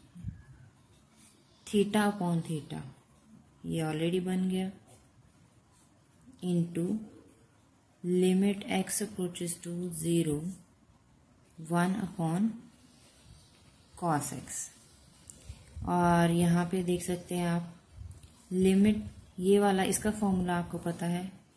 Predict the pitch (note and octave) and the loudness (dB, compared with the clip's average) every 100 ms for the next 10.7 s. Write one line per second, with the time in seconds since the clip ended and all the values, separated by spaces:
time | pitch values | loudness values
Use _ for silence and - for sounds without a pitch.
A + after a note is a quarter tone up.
0 | - D#3 D3+ D3 D#3 E3+ - - - _ | -10 -6 -4 -4 -6 -8 -12 -20 -20 _
1 | _ _ _ _ - - - - - - | _ _ _ _ -20 -20 -20 -20 -20 -18
2 | - F#3 G3 G#3+ A3 A3+ A3 G#3 G3 G3 | -6 4 6 6 6 6 6 4 2 0
3 | F#3 F#3+ E3+ D#3+ F#3+ G#3+ - _ _ _ | 2 2 2 2 -2 -4 -12 _ _ _
4 | _ - - - _ - - E3+ F#3 G3+ | _ -20 -20 -20 _ -18 -6 2 6 10
5 | G#3+ A3 G#3+ - A3+ A3+ G#3 G#3 G3 - | 10 8 6 2 0 2 4 4 4 4
6 | G3 F#3+ G3 G3 F#3+ F#3+ F#3+ F#3+ F3+ F#3 | 2 6 6 4 2 -2 0 0 0 -4
7 | - - F#3 F3+ F#3 F#3 F3+ F3 F3 F3 | -6 -4 -2 2 2 2 2 0 0 0
8 | F3+ E3+ F3 G3 F#3+ F3+ E3+ E3+ E3 E3 | 2 4 4 4 0 -2 -2 -2 -2 -2
9 | D#3 E3 F3+ E3 D#3+ D#3+ E3+ F3 E3+ E3 | -4 -2 -4 -2 -2 0 0 0 0 -2
10 | E3 D#3+ D#3 D#3+ D#3 D#3 C#3 | -2 -4 -6 -6 -4 -4 -4